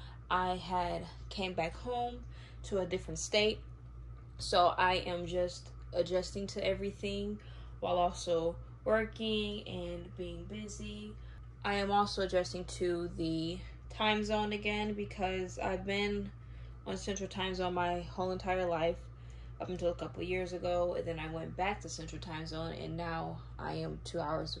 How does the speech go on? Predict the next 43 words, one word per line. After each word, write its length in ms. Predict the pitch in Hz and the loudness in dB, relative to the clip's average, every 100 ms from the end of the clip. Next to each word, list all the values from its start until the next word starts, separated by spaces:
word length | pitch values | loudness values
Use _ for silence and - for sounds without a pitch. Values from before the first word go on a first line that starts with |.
| - | -4
behind 500 | 170 - 214 226 185 | -6 -2 2 2 0
Central 320 | - 160 160 | -4 -6 -6
Time 240 | 185 160 165 | -4 -6 -2
Zone. 200 | 170 175 | -2 -2
So, 300 | - 180 180 - - - - | 2 2 2 -6 -12 -12 2
so 160 | - | 8
I 140 | 240 254 | 8 8
am 140 | 269 | 6
just 240 | 277 277 | 6 6
adjusting 680 | 247 196 190 190 - 202 190 | 6 6 8 6 4 0 2
to 280 | 185 196 185 | 2 4 4
the 220 | 180 165 | 6 6
time 380 | 165 196 180 185 | 6 2 2 2
zone 220 | 185 185 | 0 0
and 120 | 185 - | 2 2
everything 500 | 175 175 175 175 170 | 0 0 -4 -2 0
like 300 | 165 175 - | -2 -4 0
that. 320 | 190 190 190 - - - - - | 2 4 2 -6 -12 -12 -10 -2
So 260 | 226 202 | 6 10
again, 280 | 202 208 202 | 10 8 6
I've 160 | 190 190 | 6 4
just 220 | 202 190 | 0 0
been 160 | 196 180 | 0 0
super, 300 | - 185 180 | -2 -2 -2
super 260 | - 175 | -2 -2
busy, 440 | 165 170 160 165 165 | 2 2 2 0 0
and 100 | 165 | 2
I 180 | 165 | 2
haven't 400 | 170 - 208 220 | 2 4 4 6
had 220 | 226 202 180 | 4 4 2
any 240 | 190 185 | 0 -2
time 340 | 180 185 175 | -4 -2 -2
for 140 | 175 175 | -2 -2
my 140 | 170 | 0
baby 340 | 170 165 165 165 | 2 2 2 -2
since 560 | - - 196 180 - | -2 0 2 0 0
I 160 | 147 156 | -2 -2
came 260 | - 156 | -2 -4
back. 440 | 151 147 160 196 - - - - - - - - | 0 4 4 2 -6 -10 -12 -12 -10 -10 -12 -12
So 560 | - 247 226 226 220 | 8 12 12 12 12
again, 480 | 214 208 208 208 208 | 8 8 10 10 8
it 200 | - 202 | 6 10
is 460 | 220 226 226 202 | 12 12 10 6